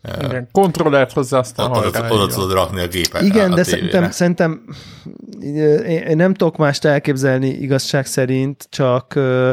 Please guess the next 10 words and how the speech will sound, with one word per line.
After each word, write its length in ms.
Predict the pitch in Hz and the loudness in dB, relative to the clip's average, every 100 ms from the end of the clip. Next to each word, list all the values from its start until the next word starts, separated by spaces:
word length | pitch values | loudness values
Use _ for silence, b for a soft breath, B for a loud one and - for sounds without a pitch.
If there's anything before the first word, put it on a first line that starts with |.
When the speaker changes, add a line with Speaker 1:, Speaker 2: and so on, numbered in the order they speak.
| b b b b | b b b b
Speaker 3:
csak 180 | - 143 | -4 2
azt 260 | 143 139 - | 2 2 0
igazából, 640 | 131 123 120 113 120 120 | 0 2 2 2 2 2
hogy, 360 | 127 127 120 127 | 2 0 0 2
ö, 540 | 123 123 123 120 120 123 b b b _ | 4 4 2 2 0 -6 b b b _
hogy, 220 | - 127 | -4 -4
hogy 240 | - 127 127 | -2 -2 2
valószínűleg 640 | 151 147 135 135 131 123 | 4 4 2 0 0 2
valami 320 | 123 123 127 | 2 2 0
hardveres 960 | 131 131 120 117 113 113 - - - | 2 2 2 0 0 0 -2 -4 -6